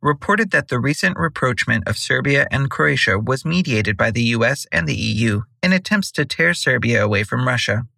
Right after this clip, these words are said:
Serbia has shown progress in de-antagonizing Croatia in the media lately, and Euractiv added that a certain paradigm shift is happening. While on the topic of the media, in the twenty twenty-three edition of the Reports Without Borders World Press Freedom Index,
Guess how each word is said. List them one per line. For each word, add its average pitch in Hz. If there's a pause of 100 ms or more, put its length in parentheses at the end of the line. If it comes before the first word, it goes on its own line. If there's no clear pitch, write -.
(260)
Serbia 185
has 180
shown 156
progress 127
in 120
de-antagonizing 123
Croatia 120
in 117
the 117
media 131
lately, 110 (220)
and 143
Euractiv 160 (100)
added 107
that 156
a 175
certain 190
paradigm 120
shift -
is -
happening. 87 (320)
While 190
on 139
the 123
topic 110
of 101
the 92
media, 107 (260)
in 147
the 147
twenty 185
twenty-three 143
edition 110
of 113
the 113
Reports 117
Without 135
Borders 92 (260)
World 156
Press 131
Freedom 147
Index, 101